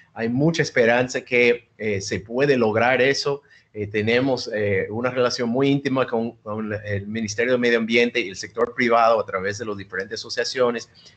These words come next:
para lograr que la ley no sea simplemente un castigo, sino que realmente motiva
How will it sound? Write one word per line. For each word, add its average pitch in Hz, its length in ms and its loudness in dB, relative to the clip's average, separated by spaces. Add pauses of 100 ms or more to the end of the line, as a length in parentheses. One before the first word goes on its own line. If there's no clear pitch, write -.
para 113 180 4
lograr 123 580 4 (300)
que 110 140 2
la 117 140 4
ley 143 240 4
no 156 160 2
sea 156 240 6
simplemente 135 920 -2 (200)
un 131 240 -4
castigo, 117 640 4
sino 123 340 0
que 120 80 0
realmente 117 540 0
motiva 123 800 0